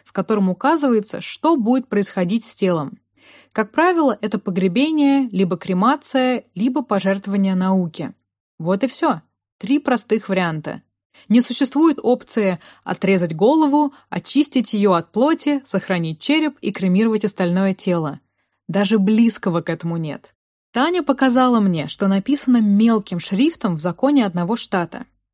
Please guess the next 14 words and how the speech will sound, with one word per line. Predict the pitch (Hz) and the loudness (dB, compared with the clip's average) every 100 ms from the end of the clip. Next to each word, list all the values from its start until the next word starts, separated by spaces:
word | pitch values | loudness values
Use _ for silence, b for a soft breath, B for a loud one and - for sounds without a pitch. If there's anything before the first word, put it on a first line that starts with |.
| _ b b _ _ | _ b b _ _
Каждый | 202 233 233 302 | 0 0 2 -2
человек, | - 294 277 202 160 160 - | -2 0 0 2 -2 -4 -14
который | - 190 220 220 | -8 -4 0 -2
хранит | 196 185 185 190 269 330 | -4 -4 0 2 2 0
или | - 233 247 - | 0 4 4 2
утилизирует | 226 - 226 240 220 240 202 165 - | -4 0 2 2 4 2 2 -2 -2
любые | 185 202 190 226 190 | -2 0 2 0 0
человеческие | - 190 190 220 196 - 175 175 | -4 -2 0 -2 -4 -6 -4 -4
останки | - 202 202 190 180 | -2 -2 0 0 -4
в | 156 | -2
любом | 175 196 196 220 185 | 0 0 2 2 2
месте, | 196 196 - | 2 0 -4
кроме | 170 - 202 165 | -8 -2 -2 -2
кладбища, | - 196 302 269 240 - 147 | -2 2 2 2 -2 -4 -10